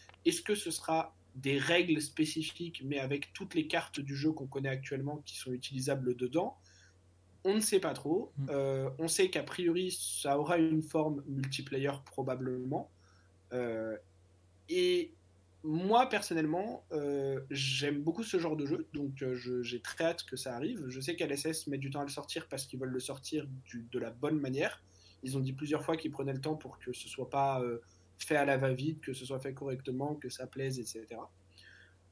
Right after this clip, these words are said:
Speaker 1: Et moi, personnellement, je suis assez hype par, euh, par le, le, le
Speaker 2: Mm.
Speaker 1: P V E en tant, en tant que
Speaker 2: Mm.
Speaker 1: concept, euh, déjà. Euh, peu importe ce qu'il peut y avoir dedans, au final.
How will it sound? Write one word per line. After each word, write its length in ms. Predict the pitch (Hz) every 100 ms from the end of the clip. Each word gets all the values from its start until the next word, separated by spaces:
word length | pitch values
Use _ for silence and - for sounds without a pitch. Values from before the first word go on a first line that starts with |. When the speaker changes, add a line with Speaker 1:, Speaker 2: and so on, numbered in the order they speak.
| -
Speaker 1:
Et 520 | 147 143 143 143 143 156
moi, 180 | 214
personnellement, 380 | - - 160 180
je 80 | -
suis 80 | 160
assez 180 | 156 156
hype 200 | 190 - -
par, 180 | 139 127
euh, 260 | 127 123 123
par 140 | 131 120
le, 240 | 117 117
le, 120 | 120 117
le 120 | 120
Speaker 2:
Mm. 80 | 127
Speaker 1:
P 100 | 139
V 140 | 151
E 60 | 160
en 80 | 151
tant, 200 | 147 -
en 80 | 147
tant 140 | 156
que 120 | 156
Speaker 2:
Mm. 80 | 151
Speaker 1:
concept, 640 | 160 170 196 220 - - - _
euh, 180 | 139 135
déjà. 420 | 127 127 147 - - _ _ _ _ -
Euh, 400 | 127 120 117 117 110
peu 100 | 143
importe 320 | 139 139 151 -
ce 80 | -
qu'il 200 | - 110 - -
peut 160 | 139
y 80 | 135
avoir 360 | 127 131 131 131
dedans, 400 | 131 127 196 285
au 100 | 147
final. 440 | 131 117 139 202